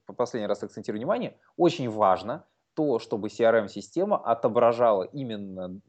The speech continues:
ну, данные именно так, как, а, было бы максимально удобно работать. И таблица в данном случае, м, это прошлый век. На Западе, э, вот этим всем занимаются такие люди, которые называются «User interface engineer».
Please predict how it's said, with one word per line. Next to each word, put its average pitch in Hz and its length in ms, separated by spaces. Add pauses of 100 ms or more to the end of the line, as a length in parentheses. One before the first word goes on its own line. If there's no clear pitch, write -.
(100)
ну, 135 220
данные 104 420 (100)
именно 104 440
так, 202 460 (320)
как, 143 420
а, 113 160
было 143 320
бы 127 140
максимально 120 560
удобно 113 380
работать. 95 500
И - 100
таблица 127 520
в 120 60
данном 101 320
случае, 123 480
м, 104 240
это 104 240
прошлый 113 440
век. 87 300 (280)
На 113 200
Западе, 139 440
э, 98 360
вот 107 200
этим 113 200
всем 165 240
занимаются 127 560
такие 117 320
люди, 104 280
которые 156 360
называются 131 420
«User 147 460
interface 147 640
engineer». 127 640